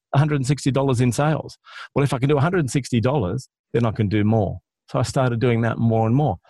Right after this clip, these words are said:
I started giving people a call to action. Come to my website, go to my Facebook page, go to my Instagram page.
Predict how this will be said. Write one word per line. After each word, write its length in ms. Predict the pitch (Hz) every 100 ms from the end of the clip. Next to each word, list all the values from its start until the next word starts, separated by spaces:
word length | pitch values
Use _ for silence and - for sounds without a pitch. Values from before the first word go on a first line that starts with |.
| - -
I 60 |
started 480 | 117 - 143 143 117
giving 300 | 147 143 123
people 480 | - 139 120 120 107 _ 117
a 60 |
call 200 | - 147
to 120 | 113 120
action. 380 | - - 101 - _ _ -
Come 180 | 165 170
to 100 | 160
my 100 | 143
website, 460 | 139 143 - 101 - _ _ _ -
go 140 | 113
to 80 | 123
my 140 | 123
Facebook 460 | 120 156 160 131 104
page, 300 | 113 95 98 _ _ -
go 100 | 127
to 80 |
my 160 | 131 127
Instagram 640 | 156 160 - 131 113 101
page. 340 | 110 104 101